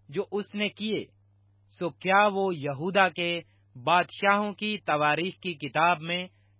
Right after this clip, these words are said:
कलमबंद नहीं? और वो अपनी गौर में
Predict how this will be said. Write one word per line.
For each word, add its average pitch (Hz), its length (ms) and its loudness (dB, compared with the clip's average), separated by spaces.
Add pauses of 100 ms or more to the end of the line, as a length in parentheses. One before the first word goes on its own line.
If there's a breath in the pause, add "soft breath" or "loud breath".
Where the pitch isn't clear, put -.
(120)
कलमबंद 175 540 0
नहीं? 170 300 -6 (1200)
और 226 280 6
वो 233 140 0
अपनी 185 520 -2
गौर 180 360 4
में 127 180 -8